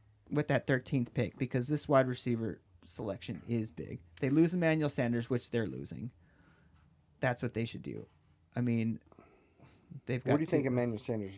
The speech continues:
Speaker 2: goes to? I have an, I now have an idea.
Speaker 1: I have no clue.
Speaker 2: Why wouldn't
Speaker 1: I
Speaker 2: you go to Houston?
Speaker 1: Strong.
Speaker 2: Why wouldn't you go to
Speaker 1: There's
Speaker 2: the
Speaker 1: a need
Speaker 2: Eagles?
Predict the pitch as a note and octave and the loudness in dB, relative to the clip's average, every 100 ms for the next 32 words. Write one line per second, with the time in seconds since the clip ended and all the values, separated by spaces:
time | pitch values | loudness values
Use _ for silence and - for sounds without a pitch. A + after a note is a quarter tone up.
0 | A2 G#2+ G2+ - F#2 F2+ - _ - - | -8 -6 -6 -8 -14 -16 -20 _ -20 -20
1 | _ - B2+ C#3+ C3+ B2 B2 A#2 B2 A#2+ | _ -4 0 2 2 2 2 4 2 2
2 | A#2+ A#2+ A#2 A2+ G#2+ G2 F#2+ G2+ _ _ | 0 0 -2 -2 -4 -4 -6 -8 _ _
3 | _ _ _ _ _ - - - - - | _ _ _ _ _ -20 -20 -20 -20 -20
4 | - _ _ D#3+ D#3 A2+ A2 G#2+ - A2 | -20 _ _ 0 2 -2 -6 -8 -6 -4
5 | A2+ B2+ A#2+ C#3 C3+ C3+ C3+ B2+ A2+ C3 | -6 0 4 6 4 4 4 4 2 -4
6 | - A2 G2+ - _ - - _ _ _ | -4 -10 -10 -16 _ -20 -20 _ _ _
7 | - - _ _ _ _ _ _ - - | -20 -20 _ _ _ _ _ _ -20 -20
8 | _ _ _ _ - _ _ _ _ _ | _ _ _ _ -20 _ _ _ _ _
9 | _ _ _ _ _ _ - - - D#4 | _ _ _ _ _ _ -20 -8 0 2
10 | D3 C3+ _ _ _ _ _ _ _ B2 | 2 -2 _ _ _ _ _ _ _ 2
11 | C3 C#3 B2+ C#3 C#3 C3+ F#3 G#3+ B3 E3 | 4 4 0 2 4 4 4 4 2 2